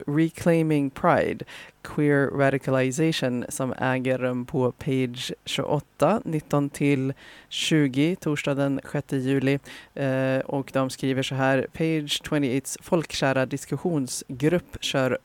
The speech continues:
återigen en Pride-specialare. Eh, det här året är temat Reclaiming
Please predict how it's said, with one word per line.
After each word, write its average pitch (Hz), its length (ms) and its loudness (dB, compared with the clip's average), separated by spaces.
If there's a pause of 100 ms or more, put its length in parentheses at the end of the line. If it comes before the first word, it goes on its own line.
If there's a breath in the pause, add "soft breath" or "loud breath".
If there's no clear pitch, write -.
(180)
återigen 175 680 2
en 135 380 0 (540 loud breath)
Pride-specialare. 151 1400 4 (560 loud breath)
Eh, 131 240 0
det 135 140 0
här 147 260 4
året 135 720 0
är 131 440 2
temat 127 600 -4
Reclaiming 147 920 -2